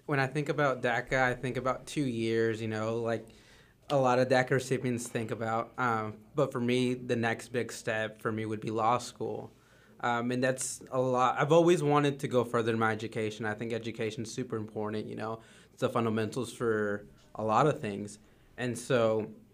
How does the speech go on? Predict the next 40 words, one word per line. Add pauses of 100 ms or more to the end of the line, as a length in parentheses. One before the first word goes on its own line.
(360)
for
me,
the
one
thing,
when
I
had,
when
I
got
my
degree
at
N
wac, (260)
and
when
I
got
my
degrees
at
U
of
A,
you
know,
I,
I
held
that
and
I
was
like,
"This
is
mine."
Like,